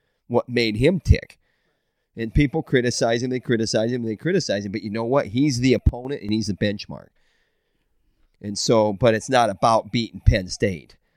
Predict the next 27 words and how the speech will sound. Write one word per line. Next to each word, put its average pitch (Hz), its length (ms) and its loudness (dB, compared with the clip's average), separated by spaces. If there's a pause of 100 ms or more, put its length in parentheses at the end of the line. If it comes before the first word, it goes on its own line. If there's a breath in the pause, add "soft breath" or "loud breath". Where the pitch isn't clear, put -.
(600)
It's 101 160 -8
not 110 200 2
about 101 460 0
beating 107 280 -2
Penn 101 240 0
State. 104 220 0
It's - 120 -12
not 110 120 0
about 101 360 0
beating - 260 0
Penn 90 220 2
State. 87 400 -6 (540)
It's 107 200 -4
about 107 560 0 (680)
being 110 240 8
the 92 80 -2
best 113 360 6
that - 120 0
we 110 160 2
can 101 140 -4
be, 160 260 2
and 95 80 -6
if 95 100 -18
that 101 200 -12
happens, 104 440 -8
then 101 120 -6
we'll 104 240 -8